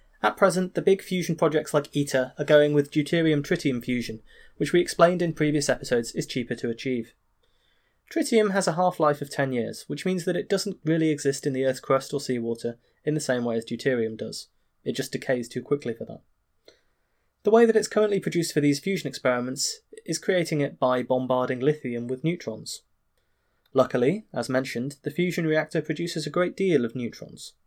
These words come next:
So one thing you could think of doing is using lithium as a coolant for the reactor.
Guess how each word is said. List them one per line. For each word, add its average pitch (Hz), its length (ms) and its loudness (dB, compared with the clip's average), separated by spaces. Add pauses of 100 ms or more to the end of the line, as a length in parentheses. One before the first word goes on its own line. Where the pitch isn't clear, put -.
(560)
So 185 300 4
one 220 200 6
thing 208 160 2
you 175 120 0
could 156 140 0
think 180 220 -2
of 123 100 -2
doing 117 420 2
is 139 280 6 (200)
using 180 300 2
lithium 147 560 4
as 143 120 0
a 147 60 0
coolant 156 520 2
for - 140 0
the 135 100 2
reactor. 139 520 -2